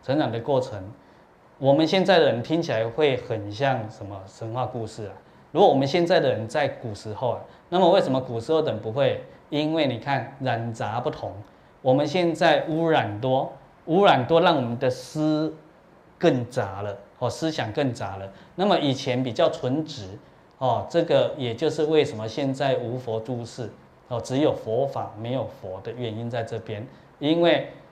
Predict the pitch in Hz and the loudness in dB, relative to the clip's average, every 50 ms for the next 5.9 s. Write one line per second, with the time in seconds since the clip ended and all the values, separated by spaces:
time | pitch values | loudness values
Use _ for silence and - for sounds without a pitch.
0 | _ _ _ - 180 180 170 - - - 170 165 160 165 - 170 156 165 170 170 | _ _ _ 2 6 8 8 6 6 2 0 0 0 0 2 2 2 2 2 0
1 | 156 135 135 127 - 156 147 156 151 - 120 123 123 123 139 135 135 - 143 131 | 2 2 0 0 0 0 0 0 0 -2 -4 -6 -6 -4 -6 -6 -2 0 2 2
2 | 113 113 - - 143 147 143 - 151 135 - - 113 104 107 127 135 131 127 123 | 2 0 -2 -2 -2 -2 -2 -4 -8 -6 -4 -6 -6 -4 -2 -2 -2 -2 -2 0
3 | 135 123 123 120 - 127 113 117 113 113 101 104 120 120 110 - - - 92 92 | 0 0 0 -2 -4 -4 -4 -4 -6 -6 -6 -6 -6 -6 -8 -10 -14 -16 -18 -18
4 | - - 151 147 143 147 151 139 139 143 127 113 101 98 - - 120 117 117 117 | -10 -4 -4 -4 -2 -2 -6 -6 -4 -6 -6 -6 -8 -10 -6 -6 -6 -6 -4 -6
5 | 113 107 - - - - _ _ _ - 135 127 135 165 185 175 151 143 | -6 -6 -8 -14 -20 -20 _ _ _ 0 2 2 2 2 2 2 0 0